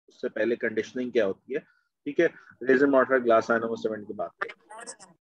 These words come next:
तो resin modified glass ionomer cement में मसला ये, अ, normal glass ionomer cement में मसला ये आ रहा था कि जब आप glass ionomer cement कर देते थे, तो set phase में अगर आप उसको fiddle करते हैं, थोड़ा सा हाथ लगाते हैं set phase में,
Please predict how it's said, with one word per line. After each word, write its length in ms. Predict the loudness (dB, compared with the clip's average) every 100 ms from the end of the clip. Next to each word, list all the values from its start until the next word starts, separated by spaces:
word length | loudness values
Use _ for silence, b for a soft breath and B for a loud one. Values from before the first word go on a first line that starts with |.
| _ _ _ _
तो 120 | 4
resin 360 | 8 6 6 6
modified 400 | 4 4 2 2
glass 280 | 4 4 4
ionomer 360 | 4 4 2
cement 360 | 0 0 0 -2 -6
में 120 | -8
मसला 300 | -6 0 4
ये, 140 | 4 4
अ, 420 | 4 6 6 4
normal 340 | 2 2 2 2
glass 240 | 0 0
ionomer 220 | -2 -2 -4
cement 200 | -6 -8
में 120 | -6
मसला 280 | -6 0 4
ये 100 | 6
आ 140 | 6
रहा 100 | 4
था 120 | 2
कि 140 | -4 -2
जब 180 | 0
आप 120 | 0 0
glass 260 | -2 0 -2
ionomer 380 | -2 -4 -12
cement 300 | -14 -12 -10 0
कर 160 | 2
देते 280 | 4 4 2
थे, 200 | 2 2
तो 440 | 0 -6 -10 -2 -2
set 380 | 2 2 0
phase 320 | 2 2 2 2
में 140 | 0
अगर 220 | 2 2
आप 180 | 0 -2
उसको 280 | -4 -6 -6
fiddle 360 | -2 0 2
करते 320 | 2 0 -2 -8
हैं, 120 | -8 _ _ _
थोड़ा 140 | -2 0
सा 140 | -2
हाथ 240 | -2 -2 -2
लगाते 340 | 0 0 -2 -4
हैं 60 |
set 220 | -4 -4 -4
phase 260 | -4 -4
में, 200 | -4 -6